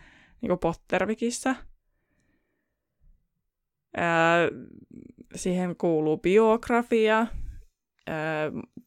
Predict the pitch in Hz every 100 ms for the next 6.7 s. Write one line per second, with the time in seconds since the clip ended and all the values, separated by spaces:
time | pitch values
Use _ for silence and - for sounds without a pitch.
0 | _ - 170 160 170 - 196 - - 196
1 | 196 208 _ - 208 196 190 190 190 190
2 | 185 - - _ _ _ _ _ 208 208
3 | 208 196 196 - 196 - - 185 180 175
4 | 180 - _ _ - - - 180 170 156
5 | - - 151 143 143 147 165 - - -
6 | _ _ _ _ _ - -